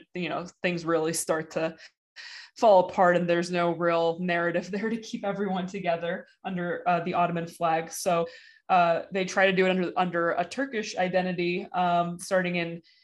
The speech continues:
early nineteen hundreds. Um, we see the Young Turks, uh, the Committee of Union and Progress, C U P, um, that group, which, you know, we often hear about them in relation to, um, the Armenian genocide and, and all those,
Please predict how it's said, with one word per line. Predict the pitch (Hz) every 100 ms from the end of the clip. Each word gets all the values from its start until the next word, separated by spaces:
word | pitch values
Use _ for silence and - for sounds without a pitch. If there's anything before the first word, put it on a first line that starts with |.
| _ _ _ -
early | 226 247 233
nineteen | 214 202
hundreds. | 196 185 180 180 180 180 175 -
Um, | 180 170 170
we | 185
see | 185 190
the | 170
Young | 170 175 175
Turks, | - 180 175 175 175 - - - - - - -
uh, | 185
the | 180
Committee | - 202 185
of | 175
Union | 180 180 175
and | 170
Progress, | 165 175 170 165 170 175 -
C | 190
U | 170
P, | 165 - 180 165 165 165 - - - - _ -
um, | 175 170 170 165
that | 180 175 170 - _ _ _ _ 196
group, | 190 180 180 180
which, | 185 175 - - -
you | -
know, | 190 170
we | 165 185
often | 170 170
hear | 180 175
about | 170 165
them | 175
in | 170
relation | 170 165 165 165 185 175
to, | - 165 165 165 - - - -
um, | 190 170 160 165
the | 165 175
Armenian | 165 175 175 170
genocide | 175 190 180 185 175 170
and, | 170 170
and | 175 170
all | 175
those, | 170 175 175 165 -